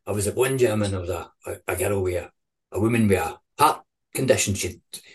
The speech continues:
three stents in her hearts and whatnot. And this young lassie was a P T, ra-, rattled her big style, as in gave her, like,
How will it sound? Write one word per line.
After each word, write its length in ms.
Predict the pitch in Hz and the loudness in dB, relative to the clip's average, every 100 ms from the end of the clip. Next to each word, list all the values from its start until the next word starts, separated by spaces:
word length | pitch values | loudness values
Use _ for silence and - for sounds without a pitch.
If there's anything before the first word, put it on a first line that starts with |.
| - | -4
three 180 | - 127 | 2 4
stents 420 | 127 - 117 117 117 | 6 6 4 4 2
in 80 | 117 | 2
her 100 | 110 | 0
hearts 720 | 113 110 110 113 - - - _ _ - | 0 0 0 -2 -4 -6 -8 _ _ -12
and 120 | 82 | -2
whatnot. 480 | 120 - 131 - - - - - _ _ _ _ _ | 0 2 -2 -2 -12 -12 -14 -16 _ _ _ _ _
And 220 | 104 101 | 0 2
this 220 | 113 110 127 | 4 4 6
young 400 | 117 110 101 95 _ - | 6 4 0 -4 _ -10
lassie 420 | 87 92 - 92 | -6 -2 -2 -2
was 120 | 85 | -8
a 60 | 87 | -10
P 260 | - 98 | -8 -8
T, 420 | 95 110 98 90 - _ _ _ _ _ _ _ _ _ _ _ _ | -6 -4 -4 -8 -16 _ _ _ _ _ _ _ _ _ _ _ _
ra-, 300 | 98 110 - - | -2 0 0 0
rattled 380 | 101 139 131 107 | 2 4 4 0
her 120 | 92 | 0
big 200 | 107 107 | 0 2
style, 340 | - 104 92 | 2 2 0
as 200 | 98 101 | 0 0
in 280 | 95 95 90 - _ _ _ | 0 -4 -6 -12 _ _ _
gave 180 | 117 107 | -2 0
her, 160 | 98 - _ _ _ _ _ _ _ | 0 -4 _ _ _ _ _ _ _
like, 540 | 104 90 - - - | -2 -2 -4 -14 -16